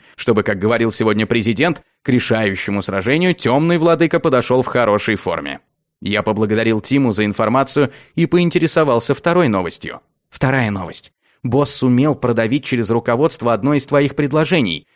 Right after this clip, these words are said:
Ну, то, что выступившие на стороне Темного Владыки игроки тоже должны получить памятную метку, чтобы все было справедливо. Сейчас обсуждается лишь вопрос, смогут ли до окончания ивента противники и сторонники Темного Владыки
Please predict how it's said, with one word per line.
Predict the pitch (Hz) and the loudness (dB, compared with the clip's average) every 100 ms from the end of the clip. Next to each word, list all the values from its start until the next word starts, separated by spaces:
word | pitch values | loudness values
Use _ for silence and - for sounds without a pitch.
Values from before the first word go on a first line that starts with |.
| _ | _
Ну, | 202 196 | 0 2
то, | 220 | 2
что | 180 - 160 | 2 2 2
выступившие | 160 208 165 143 127 147 | 0 0 0 0 0 2
на | 139 | 2
стороне | 131 139 147 147 | 2 2 2 2
Темного | 135 147 139 127 | 2 4 4 2
Владыки | 131 123 127 - | 2 2 2 0
игроки | 123 131 156 208 | 0 0 0 -2
тоже | 202 214 190 139 | 2 2 4 2
должны | 123 110 170 | 2 2 0
получить | 151 131 123 170 - | 0 0 0 -4 -2
памятную | 156 143 143 170 180 | 0 0 0 0 2
метку, | 202 156 - 82 _ | 2 0 -2 -8 _
чтобы | - - 113 | -6 -2 -2
все | 110 143 | -2 -2
было | 123 117 | 0 -2
справедливо. | - 127 127 104 92 65 - _ _ _ | -2 -2 0 -2 -4 -6 -12 _ _ _
Сейчас | - 110 - 127 | -6 -4 0 0
обсуждается | 113 - 110 131 120 - | 0 -2 0 0 0 0
лишь | 120 | -2
вопрос, | 143 139 165 127 | 0 -2 0 0
смогут | - 160 139 123 | 0 0 0 2
ли | 127 | 0
до | 117 | 0
окончания | 135 135 - 143 123 | 0 -2 0 2 2
ивента | 117 151 131 | 2 2 0
противники | 123 120 - 170 123 110 | 0 -2 0 0 0 -2
и | |
сторонники | 104 131 151 139 123 | -2 0 2 2 0
Темного | 113 147 127 110 | 0 0 2 2
Владыки | 107 131 151 214 123 | 0 0 0 -2 -6